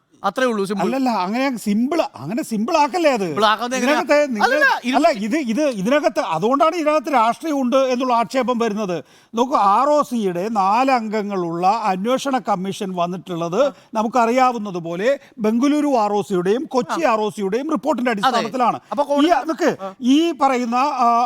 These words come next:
Speaker 2: ആ, നാലംഗ ആർ ഒ സി നാല്, ആ, എത്ര, നാല് മാസം കൊടുത്തു,
Speaker 1: ആ.
Speaker 2: അല്ല, മൂന്നംഗ ആർ ഒ സി
Speaker 1: ആ.
Speaker 2: നാല് മാസം കൊടുത്ത് അന്വേഷിച്ചുകൊണ്ടിരിക്കുകയാണ്.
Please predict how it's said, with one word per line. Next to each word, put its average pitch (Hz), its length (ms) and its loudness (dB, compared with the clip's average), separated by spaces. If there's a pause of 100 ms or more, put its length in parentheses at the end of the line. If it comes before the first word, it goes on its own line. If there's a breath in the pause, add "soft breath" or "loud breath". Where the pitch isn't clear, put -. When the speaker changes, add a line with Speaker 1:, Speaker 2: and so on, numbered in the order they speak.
(100)
Speaker 2:
ആ, 240 80 -2
നാലംഗ 247 440 0
ആർ 233 260 4
ഒ 233 100 0
സി 254 340 -4
നാല്, 262 280 2
ആ, 233 540 2
എത്ര, 247 400 -2
നാല് 247 220 2
മാസം 254 300 0
കൊടുത്തു, 175 220 -4
Speaker 1:
ആ. - 100 -12
Speaker 2:
അല്ല, 220 100 0
മൂന്നംഗ 262 420 0
ആർ 233 180 0
ഒ 220 60 2
സി 254 240 -6 (180 loud breath)
Speaker 1:
ആ. - 60 -4
Speaker 2:
നാല് 269 220 4
മാസം 240 260 0
കൊടുത്ത് 240 200 -2
അന്വേഷിച്ചുകൊണ്ടിരിക്കുകയാണ്. 220 920 -2